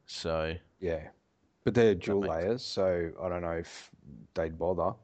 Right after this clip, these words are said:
Speaker 2: But this game installed is, like, forty gig. So I guess for speed, you'd probably wanna have it on a D V D instead of a Blu-ray, 'cause Blu-rays can't read as fast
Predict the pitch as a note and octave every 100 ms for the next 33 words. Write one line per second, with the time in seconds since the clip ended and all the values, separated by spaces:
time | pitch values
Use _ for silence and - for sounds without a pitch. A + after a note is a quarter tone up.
0 | - G#2+ B2 - A#2+ A2+ G#2 - G#2+ -
1 | - G2+ G#2 F#2+ - E2+ - G2+ F2 E2
2 | F2 D2+ - _ _ _ _ _ _ _
3 | - F#2+ F2 E2+ E2 E2 - _ _ _
4 | _ _ _ _ - G#2 G2+ F2+ - -
5 | - F#2+ - - G2 A2 A#2+ G2 F#2 -
6 | F#2+ F#2 F#2+ F2+ F2+ F2+ F2+ F2 F2 F#2
7 | E2+ F#2 F2+ E2 E2+ F2+ F2 F2 F2 G2
8 | F#2 - F2+ F2 F2 E2 F2+ G#2+ C3+ C#3+
9 | - F#2 - F2 E2+ E2+ - - E2 C#2
10 | E2+ F2+ - - - D#2+ F#2 -